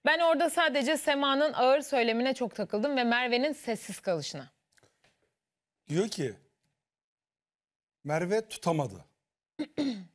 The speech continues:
Speaker 2: Merve'yi ön plana atıp kendini atamadıklarını söylemiyor. Bir oyun sonra,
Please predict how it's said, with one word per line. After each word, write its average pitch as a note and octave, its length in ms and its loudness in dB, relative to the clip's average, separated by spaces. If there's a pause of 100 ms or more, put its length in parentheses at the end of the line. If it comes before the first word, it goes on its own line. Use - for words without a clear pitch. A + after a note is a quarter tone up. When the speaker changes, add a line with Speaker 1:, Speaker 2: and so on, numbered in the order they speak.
(1200)
Speaker 2:
Merve'yi F3 580 -2
ön D#3+ 160 0
plana C3 320 -4 (120)
atıp C4+ 280 -2 (500)
kendini F#3 360 -2
atamadıklarını G3 800 0
söylemiyor. D3 460 0 (640)
Bir C4+ 260 4 (120)
oyun B3+ 260 6
sonra, C#3 460 0